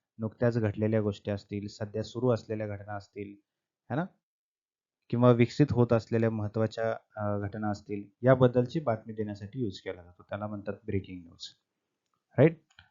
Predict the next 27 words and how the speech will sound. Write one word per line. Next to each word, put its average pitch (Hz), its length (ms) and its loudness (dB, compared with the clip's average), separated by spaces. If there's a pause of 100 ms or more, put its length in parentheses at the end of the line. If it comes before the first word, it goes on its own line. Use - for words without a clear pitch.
आणि 113 140 2
ही 123 140 6
जी 143 120 4
बातमी 120 360 4
असते 160 240 0
ही 170 100 2
पूर्णपणे, 139 680 2 (840)
अ, 113 160 6 (360)
पूर्ण 190 240 8
माहिती 135 320 2
नसते, 98 320 -8 (520)
केवळ 131 280 4 (380)
जी 135 120 2
गोष्ट 139 360 2 (280)
अगोदर 127 340 2
आलेली 123 340 0
आहे, 117 160 -4
प्राथमिक 117 540 -6
माहिती 110 280 -10
आलेली 110 340 -2
आहे, 110 160 -6
त्याच्या 110 320 -10
आधारावरती 104 560 -6 (460)
ही 135 40 0
बातमी 107 340 4
दिली 95 220 -6
जाते 139 340 -2